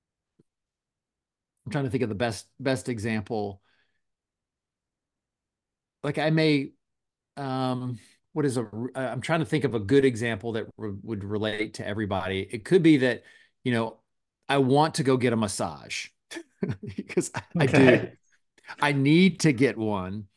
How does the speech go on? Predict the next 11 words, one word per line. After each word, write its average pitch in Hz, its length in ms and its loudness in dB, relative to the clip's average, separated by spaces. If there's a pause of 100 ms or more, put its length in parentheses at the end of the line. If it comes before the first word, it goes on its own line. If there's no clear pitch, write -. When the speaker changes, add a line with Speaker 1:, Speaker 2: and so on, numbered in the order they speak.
(120)
Speaker 1:
but - 880 -4 (160)
Speaker 2:
<laughs> - 160 -20
Speaker 1:
must 147 600 4
I 123 180 0
get 117 320 -2
one? 90 360 -10
Like, 113 140 -4
should 120 340 -2
that 143 260 2
trump 143 460 -4 (220)
every 147 460 2